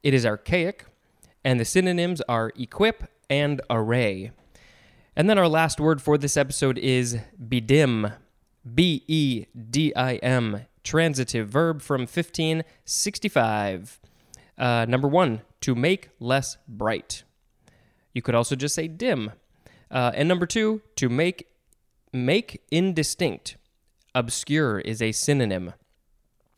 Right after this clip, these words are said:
Well, I'm gonna have to pick bedclothes as the word of the episode. And, um, oh, I just heard on a podcast this morning that there are two words. It sort of depends on how you look at it, but there are two words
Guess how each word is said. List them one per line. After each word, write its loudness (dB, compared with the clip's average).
Well, 2
I'm 2
gonna 4
have 0
to -2
pick -2
bedclothes 2
as -2
the -2
word 0
of -4
the -2
episode. -2
And, 0
um, 0
oh, 6
I 0
just -2
heard 0
on -2
a 0
podcast -2
this -4
morning 0
that 0
there 2
are 0
two 2
words. 2
It -8
sort 2
of 2
depends 0
on 0
how 2
you 2
look 0
at 0
it, -2
but -6
there 2
are 0
two 0
words 0